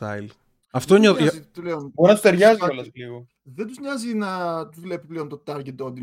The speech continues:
Speaker 2: τους νοιάζει να υπάρχει προβολή, δηλαδή,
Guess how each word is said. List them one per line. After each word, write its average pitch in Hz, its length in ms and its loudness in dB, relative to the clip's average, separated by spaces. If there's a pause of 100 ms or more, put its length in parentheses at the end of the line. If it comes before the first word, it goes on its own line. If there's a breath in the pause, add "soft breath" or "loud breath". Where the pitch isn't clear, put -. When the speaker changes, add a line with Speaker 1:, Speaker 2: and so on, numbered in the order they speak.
Speaker 2:
τους 139 100 -18
νοιάζει 196 340 -6
να 175 180 -8 (640)
υπάρχει 202 420 -8
προβολή, 175 520 -4
δηλαδή, 151 580 -6